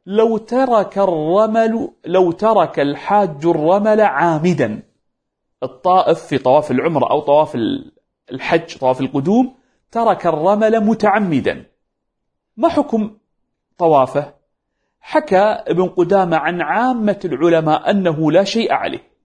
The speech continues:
وذكر أنه جاء عن الحسن وسفيان الثوري أن عليه دمًا، والصواب أنه لا شيء عليه، فلا دليل يدل على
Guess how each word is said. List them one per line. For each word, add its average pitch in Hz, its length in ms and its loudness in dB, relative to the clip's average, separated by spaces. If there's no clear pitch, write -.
وذكر 226 600 2
أنه 175 460 0
جاء 226 320 2
عن 165 240 0
الحسن 165 400 -2
وسفيان 185 540 0
الثوري 175 500 2
أن 185 280 0
عليه 175 420 0
دمًا، 117 300 0
والصواب 170 480 2
أنه 160 300 0
لا 185 80 4
شيء - 240 -2
عليه، 147 280 0
فلا 175 240 2
دليل 151 380 -2
يدل 139 440 2
على 196 480 0